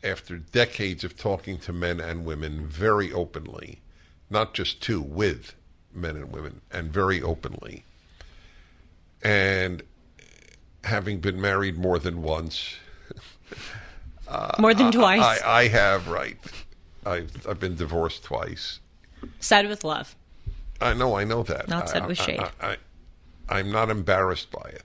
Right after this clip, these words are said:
Speaker 2: I know you're not. I just wanna
Speaker 1: I,
Speaker 2: clarify
Speaker 1: I,
Speaker 2: for the
Speaker 1: I
Speaker 2: viewers who
Speaker 1: tried
Speaker 2: think
Speaker 1: my
Speaker 2: I'm
Speaker 1: hardest.
Speaker 2: insulting you.
Speaker 1: I, I, I, it, it, certainly in the second case. The first case was very mutual. In the second case, is, doesn't matter. Li-, life is, I know that life is complex and can be painful,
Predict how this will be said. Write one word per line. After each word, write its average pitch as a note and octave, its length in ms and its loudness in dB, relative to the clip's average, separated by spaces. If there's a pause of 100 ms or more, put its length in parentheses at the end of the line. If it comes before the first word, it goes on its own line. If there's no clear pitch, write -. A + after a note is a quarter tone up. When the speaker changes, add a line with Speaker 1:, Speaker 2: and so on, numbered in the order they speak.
(160)
Speaker 2:
I D#3+ 100 0
know D3+ 160 -4
you're - 160 -8
not. - 220 -8 (320)
I E3+ 60 2
just E3+ 160 0
wanna F#3 140 4
Speaker 1:
I, G#3 80 6
Speaker 2:
clarify F#3 440 8
Speaker 1:
I, F3+ 40 2
Speaker 2:
for F3+ 140 -4
the E3 140 -2
Speaker 1:
I - 120 4
Speaker 2:
viewers C#3+ 180 4 (120)
who G#2+ 100 6
Speaker 1:
tried G2 180 8
Speaker 2:
think G2 160 4
Speaker 1:
my F#2 80 4
Speaker 2:
I'm E2+ 120 2
Speaker 1:
hardest. F2 180 6
Speaker 2:
insulting D3+ 360 2
you. - 240 -6
Speaker 1:
I, - 60 -2
I, G#2 40 2
I, C#2 500 -4
it, G#2 200 -6
it, F#2 140 -4 (420)
certainly D#2 380 -6
in C2+ 80 -8
the C#2 80 -10
second - 320 -12
case. - 220 -10
The - 80 -12
first - 300 -6
case D#2+ 220 -6
was C#2+ 140 -10
very D#2 240 -6
mutual. - 560 -10 (100)
In - 140 -16
the - 80 -14
second C#2+ 300 -12
case, - 320 -14
is, - 200 -20 (600)
doesn't G2+ 300 2
matter. D2 260 -4
Li-, F#2 260 0
life G#2+ 320 4
is, G#2 220 -4
I B2 200 6
know A2 300 6
that F2+ 160 4
life F2 300 2
is D#2 80 -4
complex A#2+ 640 -2
and G#2 100 -6
can F#2 200 -2
be E2 100 -6
painful, E2 600 -4